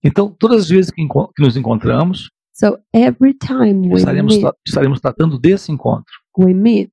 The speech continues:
Speaker 2: we will be handling this
Speaker 1: Esse,
Speaker 2: encounter.
Speaker 1: esse real encontro consigo mesmo.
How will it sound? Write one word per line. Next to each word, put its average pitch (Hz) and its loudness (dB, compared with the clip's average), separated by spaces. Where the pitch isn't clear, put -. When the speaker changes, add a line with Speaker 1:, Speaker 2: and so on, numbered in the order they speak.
Speaker 2:
we 202 2
will 196 2
be 208 0
handling 180 0
this 180 0
Speaker 1:
Esse, 220 -10
Speaker 2:
encounter. 170 -4
Speaker 1:
esse 160 0
real 190 0
encontro 196 0
consigo 160 -2
mesmo. 120 -4